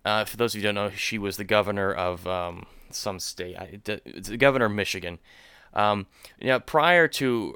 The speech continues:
the alleged kidnapping incident, uh, Gret-, Gretchen Whitmer had put up or instituted, um, uh, harsh, harsh lockdowns, um,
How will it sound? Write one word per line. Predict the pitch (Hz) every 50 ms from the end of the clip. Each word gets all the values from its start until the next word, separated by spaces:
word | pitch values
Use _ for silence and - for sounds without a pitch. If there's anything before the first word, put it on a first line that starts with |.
| - -
the | - - 117 127 120
alleged | 117 110 117 117 117 - - -
kidnapping | - - 131 120 117 107 - - 107 107
incident, | - 120 117 110 - 117 110 110 107 - -
uh, | 98 104 104 104 - - -
Gret-, | - 139 147 - - -
Gretchen | - - 139 - - 131 113
Whitmer | 117 117 - 113 110 107 110 107 101 95 92 - _ _ _ _ _ _ _ _ _ _ _ _ _ _ _ - -
had | - 120 120 117 98 -
put | - - 131 117
up | 113 107 101 - - - - - - - -
or | - 104 107 - -
instituted, | 101 131 127 - - 120 - - 120 113 104 104 92 - _ - - - - - - - _ -
um, | 107 101 101 98 95 92 92 92 90 - _ _ _ _ _ _ _ _ _ _ _ _ _ _ - -
uh, | - 202 175 - - - _ _ _ _
harsh, | - - - - - 139 143 143 127 - -
harsh | - 113 110 107 98 - -
lockdowns, | 113 117 113 113 - - 113 107 104 104 101 101 98 95 - - - _ _ _ _ - - - -
um, | - 92 90 92 92 90 90 90 87 90 92 -